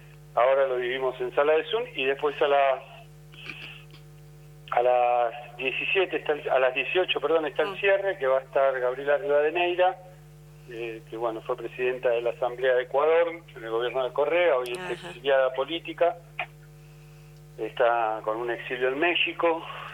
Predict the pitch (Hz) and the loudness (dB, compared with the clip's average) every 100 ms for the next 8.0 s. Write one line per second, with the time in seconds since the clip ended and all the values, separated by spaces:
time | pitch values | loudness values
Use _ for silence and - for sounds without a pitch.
0 | - 123 104 107 104 107 107 110 131 - | -12 -6 -2 -2 -2 -2 -2 0 0 0
1 | - 135 123 123 - 117 110 107 110 - | 2 2 2 -6 -6 -4 -4 -6 -10 -18
2 | - - - - - - - - 131 139 | -20 -20 -20 -20 -20 -20 -16 0 2 4
3 | 139 165 175 175 175 - - - - - | 4 4 4 2 -2 -12 -18 -18 -18 -20
4 | - - - 107 107 107 104 104 101 110 | -20 -14 -8 -4 -2 -2 -4 -6 -8 -10
5 | - - - - - - 117 120 107 104 | -14 -18 -20 -20 -20 -8 -2 0 -2 -6
6 | - - - - 101 98 98 101 - 113 | -12 -20 -20 -10 -8 -4 -4 -6 0 0
7 | 127 123 120 113 - 127 131 135 139 | 2 0 0 -2 -2 0 2 2 0